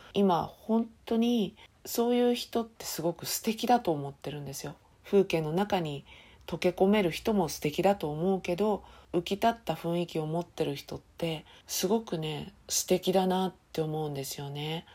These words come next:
時にはそのちょっとキーな格好をしている人とかは、変わってんなっていうよりはユーモラスであり、人間らしいし、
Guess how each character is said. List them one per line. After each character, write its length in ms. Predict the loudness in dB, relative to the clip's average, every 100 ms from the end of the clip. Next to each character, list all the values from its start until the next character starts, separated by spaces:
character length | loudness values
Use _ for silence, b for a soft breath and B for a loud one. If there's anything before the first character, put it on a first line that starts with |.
| B _
時 260 | -4 0 2
に 140 | 2
は 120 | 2 0
そ 160 | -4
の 340 | -4 -4 -6 -10 _ -6
ち 100 | -4
ょ 20 |
っ 20 |
と 100 | -2
キ 300 | -2 2 2
ー 20 |
な 140 | 2 -2
格 200 | -8 -12 -4
好 140 | -2
を 40 | -2
し 100 | 0
て 140 | 0
い 80 | 0
る 100 | -2
人 200 | -4 -6
と 120 | -6
か 160 | -10 -6
は、 360 | -4 -4 -6 B B -10 -2
変 120 | 0
わ 60 |
っ 60 | 0
て 200 | 0 2
ん 80 | 2
な 120 | 0
っ 60 | -4
て 200 | -6 -2
い 120 | 0
う 40 |
よ 100 | 0
り 120 | 0
は 340 | 0 0 0 -4 B 2
ユ 240 | 6 8
ー 20 |
モ 180 | 6 4
ラ 140 | -2 -4
ス 320 | -4 -4 -6 _ _ _ _ _ _
で 160 | 0 0
あ 120 | 2
り、 300 | 2 2 0 B B B B _ 2
人 300 | 6 8 8
間 240 | 6 6
ら 140 | 4 4
し 260 | 2 2
い 20 |
し、 500 | 2 -2 -4 -4 -6